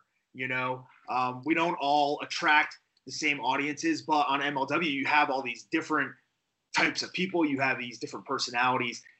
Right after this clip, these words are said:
and I think that that ha-, has really created, like, a melting pot.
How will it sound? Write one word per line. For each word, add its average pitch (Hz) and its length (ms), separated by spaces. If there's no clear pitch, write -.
and 110 140
I 117 80
think 117 280
that 117 100
that 117 220
ha-, 120 140
has 110 200
really 110 160
created, 110 380
like, 104 120
a 98 40
melting 101 380
pot. 90 280